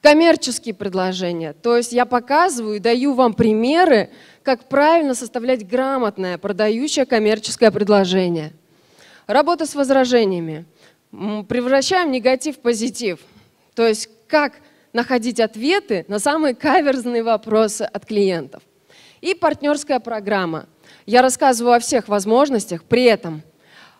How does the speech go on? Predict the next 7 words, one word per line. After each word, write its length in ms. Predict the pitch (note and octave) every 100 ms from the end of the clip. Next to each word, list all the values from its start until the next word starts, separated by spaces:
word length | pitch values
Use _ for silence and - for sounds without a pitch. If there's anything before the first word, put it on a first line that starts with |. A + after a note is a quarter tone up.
| _
а, 400 | F#3 G3 G3 F#3+
я 160 | G3 G#3
даю 220 | A3 A#3
возможность 640 | A3+ G#3 B3 C#4 B3+ A3
попробовать. 840 | A#3 A3 A#3 A#3+ F#3 E3 C3+ - - _ _ _
То 140 | A3
есть 280 | G#3+ G#3